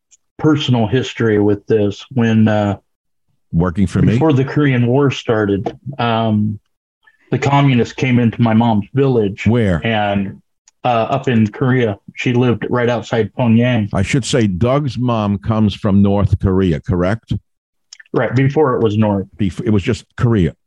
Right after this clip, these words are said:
Speaker 1: It was just Korea.
Speaker 2: Must have been cold
Speaker 1: Uh,
Speaker 2: up there.
Speaker 1: yeah, the Chinese mar-, marched in and said, "Join the party."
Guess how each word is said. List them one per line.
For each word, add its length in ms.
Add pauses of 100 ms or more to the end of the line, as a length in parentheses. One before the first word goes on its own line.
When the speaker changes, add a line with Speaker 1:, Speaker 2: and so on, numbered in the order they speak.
(440)
Speaker 1:
It 60
was 140
just 260
Korea. 480
Speaker 2:
Must 180
have 60
been 100
cold 220
Speaker 1:
Uh, 300
Speaker 2:
up 40
there. 240 (920)
Speaker 1:
yeah, 160
the 480
Chinese 560
mar-, 380
marched 400
in 440
and 200
said, 500 (640)
"Join 380
the 80
party." 580